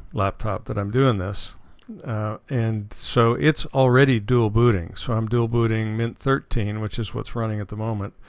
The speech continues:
uh, with all of the, the, uh, K X Studio tools, and,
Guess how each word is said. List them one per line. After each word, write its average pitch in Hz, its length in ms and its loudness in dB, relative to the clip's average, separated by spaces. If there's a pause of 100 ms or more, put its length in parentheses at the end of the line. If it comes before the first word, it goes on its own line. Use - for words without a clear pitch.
(540)
uh, 101 260 -2
with 113 320 -2
all 104 280 0
of 101 160 -6
the, 98 300 -4 (320)
the, 98 440 -8
uh, 101 100 -10
K 120 140 0
X 101 140 -4
Studio 139 300 0
tools, 101 640 -6
and, 113 520 -4